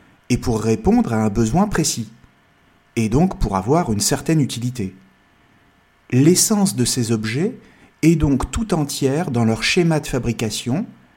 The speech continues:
et dans l'utilité qui sera la leur. D'une manière générale,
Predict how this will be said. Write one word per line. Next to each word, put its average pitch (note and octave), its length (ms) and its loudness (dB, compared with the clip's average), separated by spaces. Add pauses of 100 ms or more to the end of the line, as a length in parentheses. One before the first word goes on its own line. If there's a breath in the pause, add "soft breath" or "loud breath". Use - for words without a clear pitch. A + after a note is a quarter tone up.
(280 soft breath)
et B2+ 100 4
dans A#2+ 160 6
l'utilité C#3 680 0
qui - 160 -8
sera A#2+ 260 0
la A2+ 120 0
leur. F2+ 320 -6 (800 soft breath)
D'une D3+ 180 4
manière E3+ 340 4
générale, B2 600 0